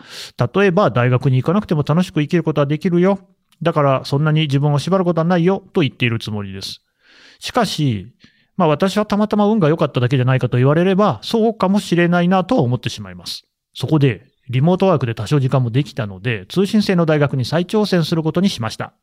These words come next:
自分自身のけじめというか、人生の宿題を片付けるという意味ももちろんあるのですが、子供たちに、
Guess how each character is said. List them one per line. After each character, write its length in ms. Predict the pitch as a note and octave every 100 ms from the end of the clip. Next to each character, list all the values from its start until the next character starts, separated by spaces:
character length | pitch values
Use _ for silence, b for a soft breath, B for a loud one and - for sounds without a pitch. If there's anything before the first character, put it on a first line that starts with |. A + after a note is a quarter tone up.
| _ b b b b b
自 140 | C3
分 180 | C3 F#3
自 240 | F#3+ G3 D3+
身 80 |
の 100 | C#3
け 120 | B2+ B2+
じ 100 | B2
め 100 | B2
と 140 | B2
い 80 | A#2
う 100 | A2
か、 280 | - B2 b b _
人 200 | D3 D3
生 160 | A#2+ G#2
の 100 | G2
宿 180 | -
題 160 | A#2+ F#2+
を 40 |
片 200 | F#2 C3+
付 100 | D3
け 120 | E3+ -
る 140 | - _ _ _ _ _ -
と 120 | G3+
い 80 | G#3+
う 100 | G#3+
意 120 | A3
味 120 | G3
も 140 | F#3+ F#3+
も 140 | C3+
ち 100 | E3+
ろ 80 | D3
ん 60 | A#2
あ 80 | C3
る 100 | B2
の 80 | G#2
で 120 | G2
す 120 | A#2+
が、 240 | B2+ G#2+ -
子 100 | D#3
供 140 | G3+
た 100 | G3+
ち 120 | -
に、 200 | B2 A#2